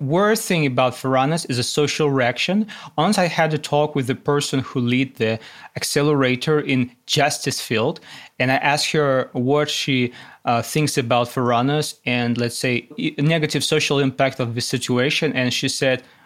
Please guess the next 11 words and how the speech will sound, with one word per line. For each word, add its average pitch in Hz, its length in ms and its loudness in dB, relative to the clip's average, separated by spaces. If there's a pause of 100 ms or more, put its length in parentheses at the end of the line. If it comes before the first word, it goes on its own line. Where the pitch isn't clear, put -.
(100)
"Oh, 175 180 2
you 135 80 2
know, 156 220 2
this 120 140 -4
is 127 120 0
so, 175 440 0 (140)
is 131 260 -2
a 147 80 2
very 139 460 0
good 147 340 -2
book." 120 420 -2